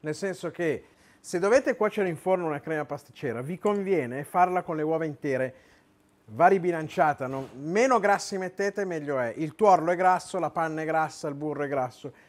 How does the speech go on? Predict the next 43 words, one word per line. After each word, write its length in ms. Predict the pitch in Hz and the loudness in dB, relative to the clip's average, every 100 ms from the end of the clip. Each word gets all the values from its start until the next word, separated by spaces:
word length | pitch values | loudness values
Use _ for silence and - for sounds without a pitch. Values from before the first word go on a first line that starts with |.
| _ | _
di 140 | 143 151 | -10 -6
conseguenza 840 | 190 180 196 202 147 - 127 90 _ _ _ | -6 -4 -2 -2 -4 -6 -6 -6 _ _ _
tenetela 480 | - 185 214 185 147 | -4 -2 0 0 0
magra 580 | 160 170 165 170 190 240 _ - _ | 2 0 2 4 4 2 _ -20 _
e 260 | 165 165 - | 0 0 0
mettete 420 | 170 190 202 208 | -6 -2 -2 0
uova 260 | 185 180 175 | 2 4 2
intere 520 | 170 - 135 127 127 | -4 -4 -2 -2 -4
affinché 640 | 165 165 214 196 - 214 170 | -6 -8 -6 -8 0 0 0
non 160 | 175 | 0
vada 260 | 185 202 202 | 2 2 0
poi 160 | 185 | 0
a 80 | 170 | -2
scoppiare, 680 | 170 - 165 160 143 123 123 | -4 -8 -8 -2 0 0 -2
no? 220 | 156 165 - _ | -4 -6 -12 _
Quando 200 | 185 226 | -4 -4
vi 80 | 214 | -4
succede 360 | 185 - 208 196 | -8 -8 -6 -4
di 80 | |
fare 260 | 165 190 196 | -4 -2 0
delle 220 | 175 160 | -2 -4
torte 280 | 180 180 190 | -4 -4 -4
da 120 | 175 | -6
forno 260 | 165 175 156 | -2 -2 -2
e 40 | |
mettete 180 | 147 170 | -4 -6
dentro 200 | 170 175 | -6 -2
la 120 | 165 | -2
crema 220 | 175 160 | -2 -4
e 40 | 139 | -4
poi 140 | 165 | -6
scoppia, 420 | 156 175 151 131 | -4 -2 -2 -2
trovate 280 | - 139 135 | -4 -4 -2
dentro 180 | 147 139 | -4 -4
dei 140 | 135 | -4
buchi 280 | 139 151 190 | -4 -8 -6
grossi, 320 | 180 170 165 | -2 -2 -2
vuol 140 | 190 165 | -8 -4
dire 240 | 156 170 | -4 -4
che 200 | 160 156 - _ _ | -4 -6 -8 _ _
aveva 260 | 135 147 | -4 -2
troppi 340 | 143 180 175 175 | -2 -2 -4 -2
grassi. 500 | 143 117 - - | -2 -4 -6 -12